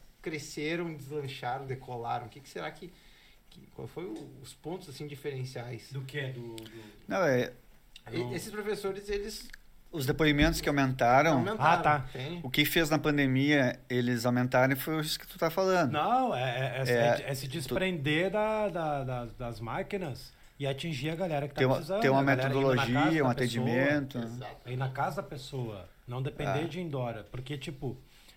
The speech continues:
Speaker 2: é quebrar padrão, é treinar diferente e não repetir treino também, né?
Speaker 3: E a academia fechou, mas tu tem uma praça ali que tu pode treinar. Eu aumentou muito,
Speaker 2: Essa
Speaker 3: eu passo pelas
Speaker 2: atividade,
Speaker 3: praças
Speaker 2: não
Speaker 3: e
Speaker 2: enrolar.
Speaker 3: vejo. É.
Speaker 2: É não enrolar o aluno.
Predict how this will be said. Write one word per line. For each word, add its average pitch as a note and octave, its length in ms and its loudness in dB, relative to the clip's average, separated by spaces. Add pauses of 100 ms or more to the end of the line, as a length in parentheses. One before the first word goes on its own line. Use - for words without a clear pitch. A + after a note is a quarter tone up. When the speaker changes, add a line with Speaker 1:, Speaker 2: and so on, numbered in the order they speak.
(340)
Speaker 2:
é C3 180 -2
quebrar E3+ 320 -2
padrão, A#2+ 460 -6
é D3+ 220 -4
treinar E3 380 -6
diferente A#2+ 640 -10
e C3 140 -8
não C3 140 -2
repetir - 360 -8
treino E3 320 -8
também, G#2+ 280 -12
né? F#2 60 -18 (360)
Speaker 3:
E B2+ 80 2
a B2+ 40 4
academia C3 440 4
fechou, C#3 420 2
mas D3+ 180 2
tu - 100 -16
tem F3+ 160 -4
uma F3 120 2
praça C#3 380 2
ali B2+ 100 -2
que B2+ 60 -8
tu B2+ 100 -12
pode A#2 280 -4
treinar. A#2+ 320 -4
Eu A#2+ 160 -2 (100)
aumentou A3+ 340 -2
muito, F#3+ 380 0 (100)
Speaker 2:
Essa G#3+ 220 -2
Speaker 3:
eu - 20 0
passo D3 220 4
pelas D#3 240 4
Speaker 2:
atividade, G3+ 80 2 (240)
Speaker 3:
praças D3+ 80 2
Speaker 2:
não F#3+ 80 0
Speaker 3:
e - 20 0
Speaker 2:
enrolar. F3+ 360 4
Speaker 3:
vejo. A#2+ 520 -8
É. B2 40 -4
Speaker 2:
É C3 40 -2
não D#3+ 160 -2
enrolar G3 340 0
o G3+ 40 0
aluno. F#3+ 400 -6